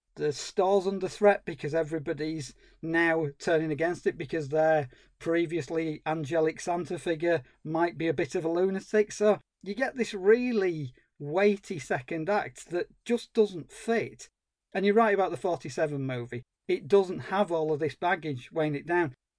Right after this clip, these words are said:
You don't have this tedious romantic subplot. It's more natural about how the two of them get together. And they don't have that ridiculous marriage ceremony at the end. And even the bit in the house at the end of the forty-seven movie,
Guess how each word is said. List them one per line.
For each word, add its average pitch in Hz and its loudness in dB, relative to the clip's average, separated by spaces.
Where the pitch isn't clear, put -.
You 185 -2
don't 185 4
have 190 -2
this 151 -2
tedious 175 0
romantic 160 -4
subplot. 170 -4
It's 165 -12
more 180 0
natural 160 -4
about 143 -2
how 170 -2
the 143 -6
two 165 0
of 147 2
them 151 -2
get 151 -2
together. 151 -6
And 185 2
they 185 4
don't 196 6
have 160 -2
that 170 -2
ridiculous 156 -2
marriage 185 -2
ceremony 139 -2
at 143 -12
the 147 -2
end. 135 -2
And 208 4
even 226 2
the 190 0
bit 202 2
in 180 0
the 170 0
house 208 -2
at 147 -6
the 151 -4
end 139 -4
of 135 -2
the 143 -2
forty-seven 151 -6
movie, 123 -6